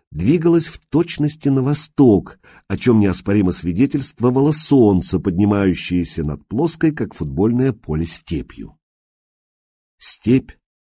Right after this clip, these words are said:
солнце и бесконечное пространство впереди. Хотя нет,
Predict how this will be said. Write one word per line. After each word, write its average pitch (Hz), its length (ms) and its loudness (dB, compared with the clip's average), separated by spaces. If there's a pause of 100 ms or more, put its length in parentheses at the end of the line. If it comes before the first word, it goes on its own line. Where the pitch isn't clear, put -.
(140)
солнце 85 880 -4 (520)
и 87 120 0
бесконечное 107 1120 0
пространство 78 1200 -6
впереди. 71 640 -10 (920)
Хотя 190 240 -10
нет, 170 440 2